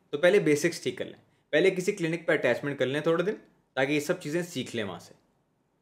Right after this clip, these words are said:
क्योंकि जब भी कोई पेशेंट की बात आती है ना, मुझे कोई रिस्क लेना ही नहीं है और ना आपको लेना चाहिए। मैंने ग्रेजुएशन के पाँच साल बाद जाके क्लिनिक खोला था। पहले पाँच साल मैं अपने प्रोस्तो के पेशेंट्स, प्रोस्तो के एचओडी क्लिनिक पे जाया करता था,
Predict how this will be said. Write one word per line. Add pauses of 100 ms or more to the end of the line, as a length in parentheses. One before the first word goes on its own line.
क्योंकि
जब
भी
कोई
पेशेंट
की
बात
आती
है
ना, (360)
मुझे
कोई
रिस्क
लेना
ही
नहीं
है (180)
और
ना
आपको
लेना
चाहिए। (180)
मैंने
ग्रेजुएशन
के (120)
पाँच
साल
बाद
जाके
क्लिनिक
खोला
था। (260)
पहले
पाँच
साल (240)
मैं
अपने
प्रोस्तो
के
पेशेंट्स,
प्रोस्तो
के
एचओडी
क्लिनिक
पे
जाया
करता
था,